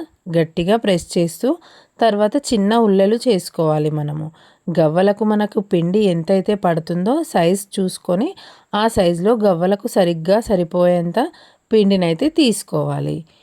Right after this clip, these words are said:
ఈ విధంగా చిన్న చిన్న ముక్కలుగా ముందు తీసుకోవాలి. తర్వాత ఈ ముక్కల్ని మన చేతిలో, అరచేతిలో పెట్టి గట్టిగా ప్రెస్ చేసుకుంటూ రౌండ్ బాల్స్ లాగా చేసుకోవాలి. ఈ విధంగా వీడియోలో చూపించిన విధంగా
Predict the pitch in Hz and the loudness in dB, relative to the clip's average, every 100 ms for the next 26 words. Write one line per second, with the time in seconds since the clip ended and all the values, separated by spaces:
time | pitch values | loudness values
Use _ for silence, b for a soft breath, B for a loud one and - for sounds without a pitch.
0 | b b 180 170 165 180 233 - 180 175 | b b 0 2 2 0 0 -2 -4 -2
1 | 196 202 190 - 165 170 220 214 180 208 | 0 2 0 0 0 2 0 0 0 -2
2 | 214 165 - - 165 165 170 269 440 B | -2 -4 -4 -4 0 0 2 0 -2 B
3 | B B 240 214 214 226 208 190 - 190 | B B 0 2 2 2 -2 -2 0 0
4 | 196 277 440 - _ _ _ _ _ 196 | 2 0 -2 -8 _ _ _ _ _ 0
5 | 202 202 196 170 170 214 208 180 175 196 | 2 2 2 0 2 2 2 2 0 -2
6 | 185 202 196 196 170 220 208 185 165 165 | -2 0 0 0 -2 -2 0 0 0 0
7 | 190 196 180 165 - 220 196 - - 180 | 0 2 0 0 -2 0 0 0 -4 -2
8 | 175 233 330 196 180 214 196 170 165 - | 0 2 2 2 2 0 0 0 0 -2
9 | 170 160 240 - 233 170 - 165 139 139 | -2 0 -2 0 0 0 -4 -4 -2 -2
10 | 139 139 160 _ _ _ _ _ _ _ | -6 -8 -14 _ _ _ _ _ _ _
11 | _ _ _ 180 170 156 151 151 156 - | _ _ _ 0 0 0 -2 -4 -6 -2
12 | 165 160 170 196 202 175 170 196 175 170 | 0 2 2 2 0 -2 -2 -4 -2 0
13 | 170 185 | 0 0